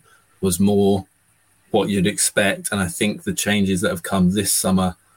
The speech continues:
it's obviously not a Liverpool preview, but the changes that have come this summer were probably needed. The likes of Henderson and Fabinho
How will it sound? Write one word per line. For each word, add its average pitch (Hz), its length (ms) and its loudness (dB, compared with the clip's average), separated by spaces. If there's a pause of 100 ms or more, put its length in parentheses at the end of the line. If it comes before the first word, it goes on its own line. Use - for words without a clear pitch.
(420)
it's - 120 -8
obviously 87 240 0
not 92 140 2
a 85 40 0
Liverpool 90 320 0
preview, 92 340 0 (360)
but 104 180 4
the 95 80 -4
changes 98 360 2
that 87 100 4
have 95 180 -2
come 98 160 2
this 104 180 4
summer 98 300 0
were 95 140 0
probably 95 320 2
needed. 104 500 2 (140)
The 107 80 -2
likes 98 240 0
of 87 80 0
Henderson 95 460 2
and 87 120 2
Fabinho 92 680 2